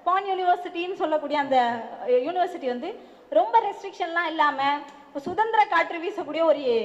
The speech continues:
இடமா இருக்கும். அதுக்கு மேல அவருக்கு என்னன்னா, இங்க இருந்தா பையன் வந்து செட் ஆக மாட்டான், ரொம்ப அராத்து பண்ண ஆரம்பிச்சிருவான். ஆனா, அவர் படிப்புல எந்த குறையும் வைக்கல. அவருடைய ஆசிரியர்கள் கூட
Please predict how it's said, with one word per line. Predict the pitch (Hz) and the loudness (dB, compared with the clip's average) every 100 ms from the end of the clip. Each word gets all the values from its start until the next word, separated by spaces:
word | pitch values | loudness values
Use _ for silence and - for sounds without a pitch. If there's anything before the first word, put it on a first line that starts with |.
| 202 - - | -2 -10 -2
இடமா | 262 320 330 | 2 2 4
இருக்கும். | 320 277 240 - - - - - | 2 2 -2 -6 -18 -20 -20 -12
அதுக்கு | - 294 359 | 0 0 2
மேல | 349 370 | 0 4
அவருக்கு | 381 320 330 | 4 4 0
என்னன்னா, | 330 339 349 339 277 | -6 -2 0 2 2
இங்க | 269 285 | 4 2
இருந்தா | 285 320 | 4 2
பையன் | 320 285 302 | 4 2 2
வந்து | 285 285 | 0 -2
செட் | - 269 | -4 2
ஆக | 302 | 4
மாட்டான், | 294 262 262 285 392 254 | 4 0 0 -2 -2 -6
ரொம்ப | 247 262 320 | 0 2 4
அராத்து | 277 294 294 | 4 4 2
பண்ண | 269 254 | 0 2
ஆரம்பிச்சிருவான். | 254 247 262 262 381 - - - | 0 0 -2 0 0 -4 -16 0
ஆனா, | 381 | 4
அவர் | 427 392 | 4 4
படிப்புல | 359 453 440 415 | 0 0 2 2
எந்த | 339 339 | 4 2
குறையும் | 320 320 294 | 2 0 -2
வைக்கல. | 262 240 - - - - | -2 -6 -6 -14 -20 -4
அவருடைய | 254 277 285 269 | 0 2 4 4
ஆசிரியர்கள் | 330 466 415 403 330 285 | 4 2 0 2 2 2
கூட | 277 269 359 | 4 4 4